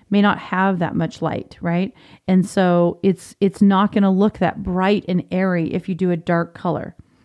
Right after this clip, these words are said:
So I might be thinking, how can I use that dark color, but in a, in a less, in a more sparing way? Um, the other thing you can do is look at the features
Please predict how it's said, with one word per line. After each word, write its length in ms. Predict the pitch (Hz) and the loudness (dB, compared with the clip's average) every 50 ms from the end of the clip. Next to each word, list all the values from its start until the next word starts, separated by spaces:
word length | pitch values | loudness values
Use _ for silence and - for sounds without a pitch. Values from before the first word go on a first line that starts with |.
| _ _ | _ _
So 160 | _ - - 226 | _ -2 0 2
I 80 | 226 | 2
might 200 | 233 247 254 - | 4 2 2 0
be 100 | 254 262 | -2 -2
thinking, 400 | 240 - 247 233 220 220 202 180 170 - - - _ _ | -2 0 -2 0 0 0 -2 -2 -4 -8 -18 -20 _ _
how 160 | - 247 277 | -2 0 0
can 140 | 277 - 392 403 | 0 -2 -6 -2
I 40 | |
use 380 | 359 285 214 208 214 240 269 247 | 0 0 2 2 2 2 0 0
that 160 | - 233 208 | -2 -4 -2
dark 240 | - 202 196 190 - | -2 -2 -2 -2 -4
color, 240 | - - 202 190 185 | -6 -2 -2 -2 0
but 160 | 170 190 170 | -2 -2 -2
in 120 | 175 170 | 0 0
a, 160 | 170 165 160 - - - | 0 -2 -2 -4 -6 -4
in 100 | 185 180 | -2 -2
a 60 | 180 | -2
less, 520 | 165 165 170 180 190 190 185 - - - - | -2 -2 0 0 0 0 0 -4 -8 -18 -10
in 140 | - 196 180 | -4 -2 0
a 40 | 180 | 2
more 220 | 180 180 190 185 | 2 2 0 -2
sparing 580 | - - - - 170 175 175 170 170 165 160 160 | -4 -8 -8 -4 -2 0 0 0 0 0 0 -2
way? 320 | 156 - - - 170 - - _ _ _ _ _ - - - _ - - _ _ - | -2 -4 -4 -8 -10 -10 -12 _ _ _ _ _ -20 -20 -20 _ -20 -20 _ _ 0
Um, 260 | 190 190 185 180 - | 0 2 2 0 0
the 140 | 185 214 226 | 0 0 2
other 160 | 254 285 285 | 2 0 0
thing 180 | 285 302 285 277 | 2 2 4 4
you 100 | 277 269 | 4 4
can 180 | - 254 226 | 4 2 2
do 260 | 196 214 220 214 208 - | 4 4 2 2 2 0
is 160 | 208 185 190 | -2 -4 -2
look 240 | 214 233 262 254 - | -2 -2 -2 0 -2
at 160 | 262 254 - | -6 -4 -6
the 80 | - 208 | -10 -12
features 760 | - _ _ - 262 294 285 - - 175 170 165 170 - | -12 _ _ 0 0 0 0 -2 -4 -4 -4 -4 -8 -10